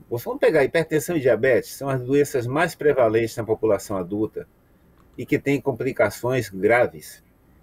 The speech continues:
Nós não conseguimos controlar a hipertensão e diabetes com o paciente esporadicamente indo na unidade de emergência.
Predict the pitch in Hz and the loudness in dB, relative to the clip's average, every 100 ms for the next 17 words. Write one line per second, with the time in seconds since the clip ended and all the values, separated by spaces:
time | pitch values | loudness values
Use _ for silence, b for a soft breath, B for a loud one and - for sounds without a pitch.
0 | _ _ _ - 160 180 160 208 - 175 | _ _ _ 0 2 4 2 0 -2 -4
1 | - 127 135 123 - 123 110 110 107 104 | -4 -4 -4 -4 -6 -4 2 4 4 2
2 | 101 98 98 - 101 92 101 - 110 127 | -2 -6 -8 -6 -6 0 0 4 2 2
3 | - - 151 151 151 - 131 139 - 151 | -4 -4 -2 0 0 -2 -6 -6 -2 2
4 | 131 131 127 127 113 120 127 135 131 135 | 4 2 2 0 0 -2 -4 -4 -4 -2
5 | 139 131 120 120 135 151 113 110 101 - | -2 2 2 2 0 0 0 -2 -4 -12